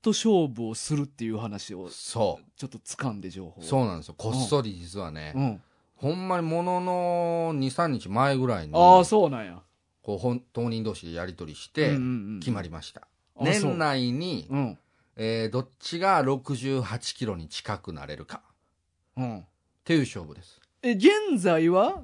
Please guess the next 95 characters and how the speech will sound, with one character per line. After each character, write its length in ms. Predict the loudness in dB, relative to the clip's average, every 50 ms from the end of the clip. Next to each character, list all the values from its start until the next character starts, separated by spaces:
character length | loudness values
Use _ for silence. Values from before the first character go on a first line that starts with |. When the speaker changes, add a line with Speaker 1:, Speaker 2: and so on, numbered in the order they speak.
| -12 -6
Speaker 1:
何 400 | -2 0 2 2 2 0 -2 -2
キ 120 | -2 0
ロ 80 | 0 0
あ 20 | 0 0
ん 80 | 0 -2
の？ 80 | -2 -2
Speaker 2:
現 80 | -2
在、 300 | -2 -2 0 0 -2 -4
キ 120 | -6 -12 -14
ツ 140 | -10 -8
ネ 140 | -6 -6 -4
さ 180 | -4 -4 -4 -4
ん 100 | -4 -4
が 100 | -4 -4
七 380 | -4 -4 -4 -4 -4 -4 -4
十 160 | -2 -2 -4 -4
七 260 | -4 -6 -6 -8 -8
キ 100 | -8 -8
ロ 100 | -8 -8
ら 120 | -8 -10 -10
し 100 | -14 -16
く 120 | -18 -12
て、 200 | -6 -4 0 2
Speaker 1:
う 40 | 2
ん 20 |
う 20 | 2
ん 320 | 2 0 -2 -4 -6 -6
う 40 | -6
ん。 20 |
Speaker 2:
で、 80 | -6 -4
僕 280 | -4 -4 -6 -6 -6
が 120 | -2 0 0
約 260 | 0 0 -2 -4 -10
八 300 | -10 -10 -10 -10 -10 -12
十 100 | -14 -16
キ 160 | -18 -16 -16
ロ 80 | -16 -16
で 80 | -16
す。 180 | -20 -20 _ _ _ _ -4
Speaker 1:
あ 60 | -2
ー、 480 | 0 2 2 2 0 0 -2 -4 -6 -2
タ 140 | 0 2
ッ 80 | 2 0 0 _
キ 160 | _ 2 2 4
ー 40 |
の 100 | 4 4
方 160 | 2 2 2 2
が 80 | 4
重 300 | 4 4 6 4 4 2
い 80 | 0 -2
ん 40 | -4
や。 60 | -4
Speaker 2:
僕 200 | -4 -2 -2 0
の 60 | 0
方 60 | 0
が 60 | 0 0
重 160 | -2 -4 -6
た 80 | -8 -10
い 20 | -12
で 20 | -10
す 60 | -8
ね。 240 | -6 -6 -6 -8 -10 _ -8
Speaker 1:
あ 60 | -6
ー、 540 | -4 -4 -2 -2 -4 -4 -4 -6 -6 -8 -8
身 240 | -4 -4 -2 0 0 -2 -2 -4 -8 -12 -12 -2
長 320 | 4 6 6 6 6 4
も 160 | 4 0 0
タ 120 | 0 0 0
ッ 80 | -2 -4
キ 120 | _ -4 -2
ー 40 | -2
の 100 | 0 0
方 80 | 0
が。 60 | 0
Speaker 2:
ま 120 | 2 2 2
あ、 60 | 2
身 60 | 4
長 140 | 6 6 6
も 100 | 6 6
僕 180 | 4 2 0 0
の 60 | 0
方 40 | 0
が 80 | -2
高 260 | -4 -6 -8 -10 -10
い 60 | -10 -6
で 40 |
す 60 | -2 0
ね。 60 | 2
Speaker 1:
あ 20 |
ー、 300 | 2 2 2 0 -2 -4
そ 280 | -4 -6 -8 -8 -8 -10 _
う 40 |
か。 60 | -12 -8
Speaker 2:
は 260 | -6 -6 -6 -8
い。 40 | -10